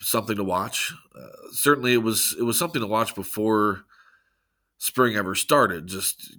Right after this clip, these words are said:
you know, this, this prime stud prospect who's kind of on the cusp of the big leagues. And, you know, there is outfield uncertainty in the Cardinal, uh, system and in the big league roster even.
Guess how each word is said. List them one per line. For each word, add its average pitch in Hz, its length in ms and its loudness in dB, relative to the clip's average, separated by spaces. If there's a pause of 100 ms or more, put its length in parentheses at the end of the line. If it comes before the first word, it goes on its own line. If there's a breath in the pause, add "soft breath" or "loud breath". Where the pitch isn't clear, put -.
you 65 80 -14
know, 64 100 -20
this, - 340 -8 (100)
this - 580 -2 (800)
prime 101 540 -2
stud 101 380 2
prospect 104 640 -2
who's 98 200 -6
kind 104 160 -2
of 98 100 -4
on 98 140 -6
the 90 80 -10
cusp - 380 -2
of 98 140 -6
the 98 60 -4
big 98 260 -2
leagues. 92 400 -4
And, 85 260 -12 (760 soft breath)
you 87 120 -14
know, 87 60 -8
there 98 180 2
is 107 280 2
outfield 101 420 -2
uncertainty 98 640 -4
in 92 80 -8
the 92 100 -12
Cardinal, 95 640 -6 (880)
uh, 76 280 -16 (640)
system 95 520 -4
and 87 100 -8
in 85 80 -12
the 87 80 -12
big 92 180 -6
league 90 200 -6
roster 87 400 -2
even. 80 360 -10